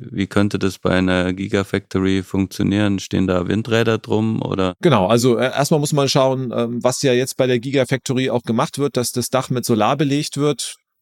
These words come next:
Speaker 2: Ähm, aber er-, das kam relativ spät, auch nicht so, dass man sagt, alles, was irgendwie geht, baut man drauf, sondern es ist auch das irgendwie, was, was halt wirtschaftlich halt irgendwo sinnvoll ist. Ähm, dann braucht man natürlich eine Kombination von Sonne und Wind,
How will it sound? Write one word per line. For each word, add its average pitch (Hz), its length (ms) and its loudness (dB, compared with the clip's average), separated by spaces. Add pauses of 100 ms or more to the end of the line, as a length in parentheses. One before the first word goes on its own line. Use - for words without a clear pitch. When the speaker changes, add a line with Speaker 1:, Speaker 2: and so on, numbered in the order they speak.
(120)
Speaker 2:
Ähm, - 380 -2 (600)
aber 113 220 0
er-, 123 400 -2
das - 200 -4
kam 123 240 2
relativ 120 420 2
spät, 131 420 0
auch 117 180 2
nicht 135 320 -2
so, 127 240 0
dass 123 220 0
man 120 260 2
sagt, 120 260 0
alles, 127 340 -4
was 120 140 2
irgendwie 117 340 0
geht, 123 280 2
baut 131 240 0
man 123 140 -2
drauf, 120 320 0
sondern 113 180 -2
es 113 80 -4
ist 107 60 -4
auch 110 80 -4
das - 260 -6
irgendwie, 113 340 -2
was, 107 200 -4
was 107 120 -6
halt 104 200 -2
wirtschaftlich 117 480 -2
halt 107 120 0
irgendwo 107 300 -2
sinnvoll 120 420 0
ist. 123 320 -2
Ähm, 107 440 -2 (500)
dann 113 540 0
braucht 127 240 2
man 135 80 2
natürlich 120 280 -2
eine 120 80 0
Kombination 120 600 0
von 120 160 0
Sonne 117 260 0
und 98 220 -2
Wind, 170 480 -2